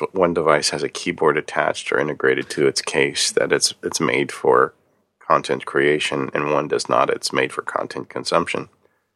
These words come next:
And, um, it's really a straw man argument. And I guess we shouldn't spend much time on it because I, I think most of this stuff is just link baiting, trying to get people to click on s-, websites to get it, people angry. But, uh, if you've ever created a song or done a movie or worked with iPhoto on your iPad,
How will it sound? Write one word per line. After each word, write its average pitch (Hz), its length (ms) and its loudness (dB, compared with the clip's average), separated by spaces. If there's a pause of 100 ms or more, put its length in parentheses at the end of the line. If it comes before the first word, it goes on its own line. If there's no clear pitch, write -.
(800)
And, 95 360 4
um, 87 460 4 (800)
it's - 100 -2
really 101 220 4
a 71 40 -2
straw 73 260 2
man 67 160 4
argument. 71 380 2
And 60 80 0
I 87 80 2
guess 98 140 -2
we 90 60 -2
shouldn't 80 260 -2
spend 73 220 2
much 64 220 0
time 60 220 0
on 60 120 2
it 60 140 -4
because - 380 0
I, - 100 0 (120)
I 90 80 4
think - 220 -4
most 82 220 4
of 82 80 -2
this 80 80 0
stuff 64 240 2
is 67 80 -6
just 65 180 -2
link 67 260 -2
baiting, 58 340 -2
trying 67 220 0
to 71 60 -2
get - 160 -4
people - 300 -2
to 58 80 0
click - 320 -2
on 60 140 2
s-, - 140 -8 (120)
websites - 480 0
to - 80 -2
get - 140 0
it, - 180 -4
people - 340 -4
angry. - 420 -12
But, 78 220 4 (600)
uh, 69 100 2 (180)
if 107 180 4
you've 90 160 2
ever 87 380 4
created 76 460 2
a 78 100 0
song 65 360 2
or 65 100 0
done 64 160 0
a 71 40 -2
movie 69 460 -2
or 65 160 -2
worked 67 240 -2
with - 100 -6
iPhoto 64 720 2
on 67 140 0
your - 140 0
iPad, - 560 -2